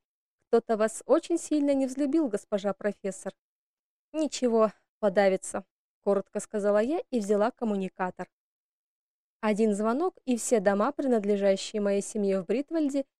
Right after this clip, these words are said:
перешли в режим «особая осторожность». Пока я не отменю его, не будет никаких вечеринок и приёмов ни в Люнденвике, ни в наших поместьях в Хотсульде и Херефордшире. Я коротко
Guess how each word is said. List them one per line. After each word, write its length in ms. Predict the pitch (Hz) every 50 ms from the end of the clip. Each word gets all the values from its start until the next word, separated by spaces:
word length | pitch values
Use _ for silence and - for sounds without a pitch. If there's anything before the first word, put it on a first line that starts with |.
| _ -
перешли 360 | 254 214 220 - - 220 220
в 60 | 196
режим 380 | 202 196 196 190 233 294 330 320 -
«особая 600 | - 220 - - - - 190 202 208 262 240 - -
осторожность». 800 | - 196 - - 202 185 185 185 180 - - 190 - - _ _ _ _ _ _ _ _ _ _ _ _ _ _ _
Пока 240 | - 220 - - 233
я 160 | 226 226 208
не 120 | 208 202
отменю 380 | 196 - - 202 196 196 220 294
его, 380 | 359 359 339 302 302 294 285 - _ _ _ _ _
не 140 | - 311 339
будет 320 | 330 392 381 - 349 -
никаких 480 | - 320 320 294 294 277 - 233 226 -
вечеринок 600 | 202 202 190 - - - 220 262 320 339 339 - _ -
и 100 | 247 233
приёмов 520 | - 240 240 226 220 220 220 214 214 - _ _ _
ни 180 | - 226 226 220
в 100 | 196 202
Люнденвике, 800 | 247 233 294 311 311 349 320 320 311 311 294 - - 277 262 - _ _ _ _ -
ни 80 | 339 339
в 60 | 320
наших 340 | 311 320 294 - 254 - _
поместьях 600 | - 226 214 208 208 233 262 - - 277 262 -
в 40 |
Хотсульде 720 | _ _ - 247 269 _ _ - 262 240 226 214 240 233 233 _ _ _ _ _ _ -
и 40 | 220
Херефордшире. 1000 | - - 254 240 247 - - 190 185 185 175 170 - - - 202 185 185 185 - _ _ _ _ _ _ _ _ _ _ _ _ _ _ _ _ _ _ _ _ _ _ _ _ _ _ _ _ _ _ _ _ _ _ _ _ _ - 285
Я 100 | 294 302
коротко 520 | - - 311 294 285 269 - - 240